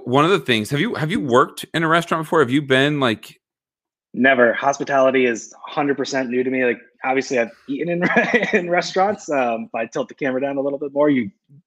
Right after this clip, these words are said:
Speaker 2: viewers would definitely agree. <laughs> Um, but yeah, I've eat-, I've eaten in restaurants, but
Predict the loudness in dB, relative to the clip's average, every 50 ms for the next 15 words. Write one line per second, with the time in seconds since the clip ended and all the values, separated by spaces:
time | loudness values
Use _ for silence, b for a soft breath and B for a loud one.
0 | _ _ -2 2 6 6 8 6 6 4 2 2 0 0 0 0 0 -2 2 0
1 | 0 0 -2 -10 -10 -4 4 4 4 6 6 2 2 4 4 4 4 4 4 4
2 | 4 2 0 0 -6 -16 -14 -12 -2 2 2 4 4 4 2 2 2 -2 -4 -2
3 | -4 -6 -4 -4 -6 -6 -6 -8 -6 -6 -8 -8 -6 -6 -6 -6 -6 -6 -8 -8
4 | -8 -10